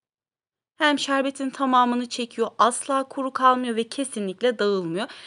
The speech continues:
Zaten şimdi çıkarırken, dinlendikten sonra siz de göreceksiniz. Şerbetin tamamını döktükten sonra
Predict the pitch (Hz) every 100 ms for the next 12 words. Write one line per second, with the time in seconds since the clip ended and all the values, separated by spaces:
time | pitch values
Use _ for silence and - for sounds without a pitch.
0 | - - - 233 240 240 226 233 196 185
1 | - 233 196 170 170 165 202 202 180 165
2 | 156 - 160 160 - 175 - 247 202 226
3 | 196 175 170 165 - 220 - 339 320 277
4 | 240 233 233 214 180 175 202 294 - 226
5 | - 185 190 285 254 240